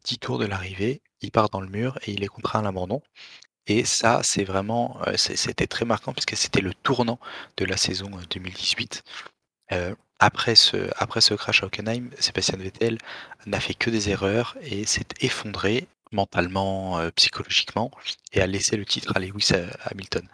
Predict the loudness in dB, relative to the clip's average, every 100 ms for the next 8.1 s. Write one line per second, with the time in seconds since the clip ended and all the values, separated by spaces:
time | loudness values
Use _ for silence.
0 | -14 -6 -4 -4 -4 -6 -6 -6 2 4
1 | 6 2 -2 -4 -6 -6 -6 -4 -4 -4
2 | -4 0 2 4 2 -2 -2 0 2 0
3 | -2 0 -2 -4 -8 -4 2 2 2 -4
4 | 0 0 2 2 2 2 2 -2 -4 -2
5 | 2 2 2 0 -8 -8 _ 4 6 6
6 | 6 4 0 -2 0 -2 -4 -16 -20 _
7 | _ _ _ _ _ _ 0 6 8 8
8 | 2